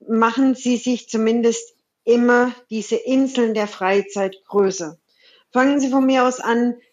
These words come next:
erst den Sonntag und dann auch noch abends. Hören Sie auf und sagen Sie endlich Stopp. Und delegieren Sie Ihre Sachen richtig. Ihr Mitarbeiter ist wertvoll. Der andere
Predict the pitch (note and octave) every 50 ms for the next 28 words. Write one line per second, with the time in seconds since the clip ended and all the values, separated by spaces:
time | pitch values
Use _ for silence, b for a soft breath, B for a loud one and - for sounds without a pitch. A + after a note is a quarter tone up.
0 | b - A#3 A#3+ A#3 - - A#3 A#3 A3 - A3 A3+ A#3 A#3+ A3+ - G#3+ F#3+ F3
1 | F3 - - _ - A#3+ G3+ - A3 G#3 A3 - - A3 G#3+ G#3 A3 A3 G#3+ -
2 | - - F#3+ F#3+ F#3+ - C#4+ D4+ - - - - - b b b b b b b
3 | b b - A3 A3+ A#3+ B3+ C4+ - C4 B3+ - - G3+ G3+ G#3+ A3+ A3+ - -
4 | - _ _ _ _ _ _ _ - G#3 G#3 G#3 G#3 G#3 G3 G#3 G#3 G3 F#3+ -
5 | - F#3+ F#3+ F#3 G3 G3 F#3+ - - - F3 - - - _ - G#3 A3+ B3 C4
6 | C#4+ C#4 - - - _ _ _ _ _ _ _ _ _ - G#3 G3 F#3 F#3+ F3+
7 | E3+ G3 G#3+ A3+ A#3+ A#3+ B3 C4 C4 B3 A3+ A#3+ B3 B3+ - - G#3 G#3 F#3+ F#3+
8 | G3 - - G#3 G3 - G#3+ G3 F3 G3 G3 F#3 - - - E3 D#3+ D#3+ _ b
9 | b b b b b b - G#3 G#3 G#3+ A#3 B3+ A#3 C#4 C4 B3+ A#3 A3 B3+ B3+
10 | B3+ B3+ B3+ B3+ C4 C4 C4 C4 C4 - _ - - A3 G#3 - - - G3+ A3
11 | A3 A3 G#3+ - - - G3+ F3+ E3+ E3 E3+ b b b b b - A3 A3 G#3+
12 | A3+ A#3+ B3+ B3 C4 C4 B3 A#3 B3 B3 B3+ B3